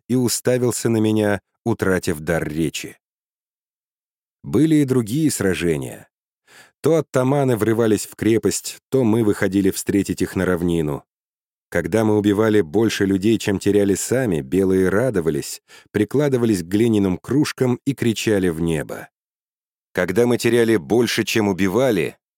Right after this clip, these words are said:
они сидели тихо у костра и рычали друг на друга, будто звери. Я убивал людей, которых не знал,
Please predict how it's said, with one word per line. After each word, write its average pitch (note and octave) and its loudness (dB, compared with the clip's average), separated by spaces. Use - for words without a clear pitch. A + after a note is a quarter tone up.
они B2+ 0
сидели B2+ 0
тихо B2 -6
у A2+ 2
костра B2+ -2
и G#2 -2
рычали A2 0
друг F#2+ -4
на G2 0
друга, F#2+ 0
будто F2 -4
звери. D2+ -6
Я E2 0
убивал C3+ 2
людей, B2 0
которых A2 -2
не G2 2
знал, G2+ -2